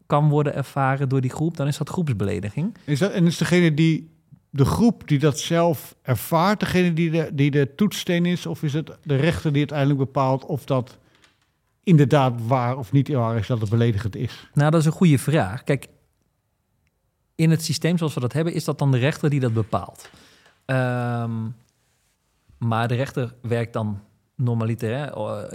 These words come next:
Speaker 1: je doet een aangifte. Als jij je beledigd voelt, en dan, zo kan het dan bij het O M komen of bij de politie, en dat gaat dan uiteindelijk door naar de rechterlijke macht. Ehm, en dan wordt er getoetst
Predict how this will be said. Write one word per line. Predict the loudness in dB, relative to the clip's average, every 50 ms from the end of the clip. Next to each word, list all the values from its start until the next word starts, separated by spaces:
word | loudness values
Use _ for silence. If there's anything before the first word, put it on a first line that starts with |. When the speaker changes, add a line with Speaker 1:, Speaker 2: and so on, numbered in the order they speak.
| -12 -12
Speaker 1:
je | -12 -10 -6 -4 -4 -4 -2
doet | -2 -2 0
een | 0 -2 -2
aangifte. | -2 -2 -2 -2 0 0 0 -2 0 0 -2 -2 -2 -2 -6 -8 -6
Als | -4 -2 0
jij | 2 2 2 2 2
je | 0 0
beledigd | 0 0 0 0 0 0 -4 -6 -8
voelt, | -8 -4 -2 -2 0 -2 -2
en | -2 -2
dan, | -4 -4 -6 -6
zo | -6 -6 -4
kan | -4 -4 -4
het | -4 -4
dan | -4 -4
bij | -4 -4
het | -4 -6 -6
O | -4 -4 -2 -2
M | -2
komen | -2 -2 -2 -2 -2 -2
of | -2 -2
bij | -4 -4
de | -6 -6
politie, | -4 -4 -4 -4 -4 -6 -8 -6 -6
en | -6
dat | -6 -6 -8 -10
gaat | -10 -8 -6
dan | -6
uiteindelijk | -6 -6 -6 -6 -6 -4 -4 -4
door | -4 -4
naar | -4 -4
de | -4 -6
rechterlijke | -6 -6 -8 -8 -6 -4 -2
macht. | -2 0 -2 -2 -4 -8 -20 _ -20 -20 -20 -20 -20 -20 _ _ _ _ _ _ _
Ehm, | -4 -2 -2 -2 -2 -2 -2 -2 -4 -4 -4 -4 -6 -6 -6 -8 -10 -14 _ _ _ _ _ _ _ _ _ _ _ _ _ _ _ _ _ _ _ _ _ _ _ -8
en | -2 0 2 2
dan | 4 4
wordt | 4 4 4 2
er | 0 -2
getoetst | -2 -2 -2 -2 -2 -2 -2 -4 -8 -16 -18 -20 _